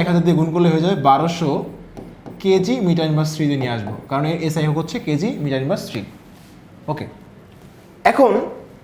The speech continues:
আমাদের বের করতে হবে বস্তুটার ঘনত্ব কত। So গোলকে, এটা গোলক ছিল না, এম একটা কি ছিল? এম একটা বস্তুর ভর, তাহলে বস্তু লিখলেই হবে, সমস্যা নাই। তাহলে বস্তুর,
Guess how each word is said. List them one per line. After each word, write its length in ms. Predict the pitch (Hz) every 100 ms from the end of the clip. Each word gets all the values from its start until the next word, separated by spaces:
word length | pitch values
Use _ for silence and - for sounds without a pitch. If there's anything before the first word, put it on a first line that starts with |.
| - 165
আমাদের 180 | 196 220
বের 100 | 226
করতে 140 | 240 262
হবে 120 | 175
বস্তুটার 300 | 226 226 269 220
ঘনত্ব 200 | 214 214 139
কত। 120 | 127 101 - - - - - -
So 80 | 220 208 - - - - - 147
গোলকে, 280 | 233 247 190
এটা 100 | 165 165
গোলক 180 | 190 226 -
ছিল 120 | 247 262
না, 60 | 349 - - - - - - 190
এম 100 | 220 226
একটা 160 | 220 233 233
কি 80 | 247
ছিল? 140 | 247 220 151 - 185
এম 100 | 208 220
একটা 160 | - 233 202
বস্তুর 340 | 208 214 226 170
ভর, 120 | 143 143
তাহলে 160 | 208 175
বস্তু 240 | 208 208 226 208
লিখলেই 240 | 214 226 185
হবে, 140 | 185 185
সমস্যা 280 | 170 170 170 156
নাই। 100 | - - - - - - - - -
তাহলে 180 | 175 160 165
বস্তুর, 400 | 202 202 151